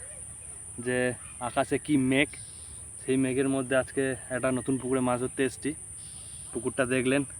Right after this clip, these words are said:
আর এখন আমি এখানে বসে আছি, পিছনটা পুরো জঙ্গল। আহ, খানিক চারটার করেছি,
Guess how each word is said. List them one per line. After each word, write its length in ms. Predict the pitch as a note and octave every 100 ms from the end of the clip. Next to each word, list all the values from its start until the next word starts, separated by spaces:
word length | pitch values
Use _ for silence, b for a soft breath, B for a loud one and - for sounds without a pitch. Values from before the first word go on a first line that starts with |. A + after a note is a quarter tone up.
| -
আর 100 | A#2+
এখন 180 | A2+ -
আমি 140 | A#2+ B2
এখানে 200 | A#2 B2
বসে 280 | A#2 A2+ - B2
আছি, 140 | - D3
পিছনটা 300 | - - A#2
পুরো 220 | A#2 B2+ B2
জঙ্গল। 360 | A#2+ A#2+ B2+
আহ, 1200 | C#3+ - - - - - - - - A#2 A2+ A#2 A2+ - - -
খানিক 220 | B2+ B2+
চারটার 360 | - B2 - B2+
করেছি, 360 | A#2+ B2 B2